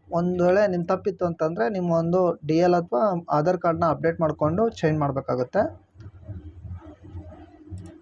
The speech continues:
ಇವಾಗ date of ಬರ್ತ್-ನ್ನ ಎಂಟ್ರಿ ಮಾಡಿದೆ. ಇವಾಗ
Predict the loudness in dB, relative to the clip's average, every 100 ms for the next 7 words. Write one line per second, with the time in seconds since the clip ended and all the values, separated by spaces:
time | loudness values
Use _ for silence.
0 | -16 -16 -14 -2 2 4 4 2 0 -2
1 | -6 -2 0 0 -2 0 0 0 0 -2
2 | -6 -4 0 2